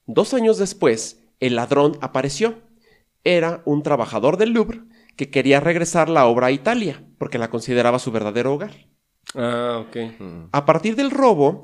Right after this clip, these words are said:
Speaker 1: la Mona Lisa se volvió invaluable y las arcas del Louvre se multiplicaron con los millones y millones de visitantes que empezaron a ir al museo exclusivamente por esa obra. El Louvre no era el museo hiperfamoso que es hoy.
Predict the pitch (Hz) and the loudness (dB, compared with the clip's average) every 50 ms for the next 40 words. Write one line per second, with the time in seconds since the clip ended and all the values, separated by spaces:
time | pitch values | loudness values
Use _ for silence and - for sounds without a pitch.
0 | - _ _ 139 135 131 135 147 151 160 170 180 202 226 220 - - 190 175 185 | -20 _ _ -2 -2 2 4 4 4 4 4 2 0 -2 -4 -4 -4 -2 -2 -4
1 | - - - - 147 120 123 135 120 113 131 147 160 170 - - - 262 262 240 | -4 -8 -2 -2 0 2 2 0 0 2 2 2 2 2 0 -2 -2 -2 0 2
2 | 240 208 180 170 147 123 123 131 160 214 - - - _ _ _ _ 147 147 139 | 2 2 4 4 2 2 0 -2 -4 -4 -6 -12 -20 _ _ _ _ 2 2 2
3 | 127 143 - - 175 196 208 - 233 233 240 247 247 233 208 170 196 233 226 - | 2 0 -2 -2 -2 -2 0 -2 -2 0 0 0 2 2 2 2 2 -4 -10 -12
4 | _ _ _ _ - - 170 151 143 143 135 143 147 151 151 147 147 - 180 180 | _ _ _ _ -6 -2 0 2 2 2 0 0 -4 -4 -4 -4 -2 -2 0 0
5 | 175 160 165 175 170 - 156 143 131 120 113 - - _ 135 156 165 170 151 143 | 2 0 0 -2 -2 0 0 2 2 2 0 -2 -6 _ -2 0 0 -2 -4 -6
6 | - - 254 254 240 240 226 214 202 196 202 202 - 175 170 156 147 147 175 202 | -6 -2 0 0 0 0 -2 -2 -2 -2 -2 -4 -6 -8 -6 -6 -6 0 2 2
7 | 196 190 196 185 160 175 139 139 143 139 143 - 175 170 175 175 170 170 - - | 2 2 -2 -4 -4 -8 -8 -8 -10 -10 -8 -6 -6 -6 -4 -6 -10 -12 -6 -2
8 | 151 127 123 123 - 147 143 - 196 175 170 170 175 165 - 143 131 131 143 143 | -2 -2 -2 -2 -4 -6 -2 0 0 0 2 0 -2 -2 -4 -4 -2 -2 0 0
9 | 156 170 175 175 180 180 - 190 170 175 175 - - - - - 165 170 165 - | 0 -2 -2 -4 -6 -4 -2 0 0 0 -2 -6 -14 -20 -8 -4 -4 -4 -4 -6
10 | - - - 180 156 151 - 190 190 185 185 180 175 175 175 170 - 170 170 165 | -12 -12 -8 -6 -6 -6 -6 -4 0 0 0 2 0 -2 -2 -2 -4 -6 -6 -2
11 | - 135 135 135 139 - 131 123 131 127 123 120 - - - 135 147 156 175 202 | -2 -2 -2 -2 -2 -2 0 0 0 0 -2 -4 -6 -2 0 0 0 0 0 0
12 | 214 202 190 202 - - - _ _ _ - 139 156 165 175 175 190 214 214 190 | 0 0 -2 -4 -10 -14 -20 _ _ _ -2 2 2 4 4 4 4 2 2 0
13 | 180 175 - - 131 127 131 131 131 131 131 - 175 165 165 165 170 - - 135 | 0 -2 -4 -6 -6 -4 -4 -4 -4 -6 -6 -2 0 2 4 4 2 2 -2 -6
14 | 139 - 139 127 - - 123 123 135 135 135 - 147 139 - 131 - - 123 117 | -2 -2 -4 -4 -2 -4 -4 -2 0 -2 -2 -2 -8 -8 -6 -8 -6 -2 0 0
15 | 113 117 113 113 | 0 0 -2 -4